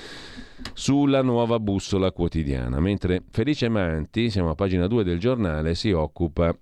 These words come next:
dell''ndrangheta, il grande affare delle cosche nel centro di Capo Rizzuto. L'immigrazione clandestina fa ricca l''ndrangheta. Il centro assistenza richiedenti asilo, il cara di Isola Capo Rizzuto, dove sono arrivati una trentina di superstiti del naufragio sulle coste di Crotone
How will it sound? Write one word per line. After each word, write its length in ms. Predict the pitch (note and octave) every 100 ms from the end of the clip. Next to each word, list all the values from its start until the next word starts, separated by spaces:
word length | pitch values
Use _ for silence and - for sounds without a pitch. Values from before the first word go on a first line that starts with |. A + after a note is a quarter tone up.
| -
dell''ndrangheta, 960 | G2 A#2+ A2+ G#2+ F#2+ D2+ D#2 D#2+ E2
il 80 | D#2+
grande 300 | E2 A2 G#2
affare 320 | F2+ A2 G2+
delle 240 | F2 F#2+ G2+
cosche 460 | B2+ C3 B2+ C3+
nel 180 | A#2+ A#2
centro 400 | - F2 E2 E2+
di 120 | E2+
Capo 280 | D#2+ E2 E2+
Rizzuto. 480 | E2 D#2+ - B1+ -
L'immigrazione 840 | C#2 E2 F#2 F#2+ G2 - B2 G#2
clandestina 680 | D#2+ F#2 G2+ G#2+ - A2+ F2
fa 160 | D#2+ G2
ricca 320 | A2+ - A#2
l''ndrangheta. 800 | G#2+ G#2+ F#2+ C2+ C#2+ C#2 C2+ C#2+ - - - - _
Il 120 | -
centro 300 | E2+ C3 A#2+
assistenza 480 | A2 G2+ F#2+ A#2 G#2
richiedenti 500 | F2+ E2+ F2 F#2+ F2+
asilo, 300 | F2 F2+ E2+
il 100 | D#2
cara 380 | - G2 E2+ D#2+
di 220 | D2 E2
Isola 280 | F#2+ F2 D#2
Capo 300 | E2+ F#2 F2
Rizzuto, 440 | E2+ - A#2+ G#2
dove 200 | D#2+ E2
sono 240 | E2 A#2+ G#2
arrivati 400 | F2+ G2 G#2 F#2
una 180 | E2 D#2+
trentina 640 | F#2 G2 G2 D3 C#3 F2+
di 140 | D2
superstiti 920 | C#2+ D#2+ C#2 D#2 D2 - - D#2 D#2+
del 240 | D2+ F2 F2
naufragio 840 | F2 E2 D#2+ F2+ F#2 E2 D#2 D#2
sulle 260 | D2+ E2+ D2+
coste 420 | D#2+ F2+ E2+ D#2
di 120 | D2
Crotone 720 | D#2 A2+ C3+ - D#2 D2+ E2+